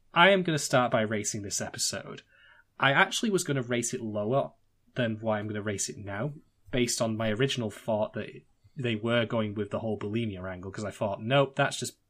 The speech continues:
bollocks, and I hate this show for even trying it." But Doc's interpretation is so much better and so much nicer and so much more comfortable.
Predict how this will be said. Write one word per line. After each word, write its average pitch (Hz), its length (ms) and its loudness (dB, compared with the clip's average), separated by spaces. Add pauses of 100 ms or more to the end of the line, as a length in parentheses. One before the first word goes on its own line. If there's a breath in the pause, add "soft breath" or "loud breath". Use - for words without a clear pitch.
bollocks, 113 380 0
and 107 100 -6
I 98 40 -10
hate 110 260 -6
this 120 100 -8
show 107 220 -4
for 113 100 -6
even 98 160 -8
trying 127 320 -2
it." 143 100 -6 (680 loud breath)
But - 220 6 (640)
Doc's - 460 6 (320)
interpretation 117 840 -2 (520)
is 127 180 2
so 240 180 8
much - 200 0
better 113 200 2
and 113 100 -2
so 165 180 2
much 139 180 -4
nicer 110 320 -2
and 104 80 -4
so 131 120 -2
much 120 140 -6
more 113 140 -4
comfortable. 110 500 -6